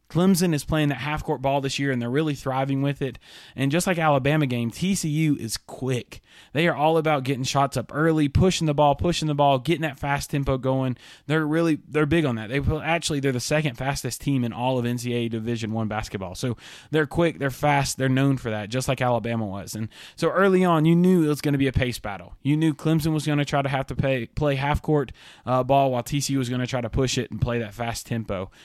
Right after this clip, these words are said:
And honestly, T C U won that early on. Early on, in the first ten minutes of the game, Clemson had more turnovers than they had made field goals.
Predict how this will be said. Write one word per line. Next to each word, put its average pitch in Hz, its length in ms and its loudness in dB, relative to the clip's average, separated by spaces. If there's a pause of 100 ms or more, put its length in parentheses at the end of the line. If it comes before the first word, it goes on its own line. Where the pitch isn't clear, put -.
(300)
And 123 120 -2
honestly, 170 360 2
T 160 260 -2
C 151 160 -4
U 139 100 2
won 123 220 0
that 117 180 -4
early 113 320 -4
on. 95 260 -12 (240)
Early 160 260 2
on, 147 360 0
in 139 240 -2
the 131 60 -2
first 175 360 -2
ten 156 300 0
minutes 147 280 0
of 131 80 -6
the 120 60 -8
game, 117 340 -6 (380)
Clemson 160 340 -2
had 147 160 -2
more 131 220 -2
turnovers 160 640 -4
than 139 100 -6
they 135 100 -4
had 123 220 -6
made 120 240 -6
field 113 280 -8
goals. - 380 -16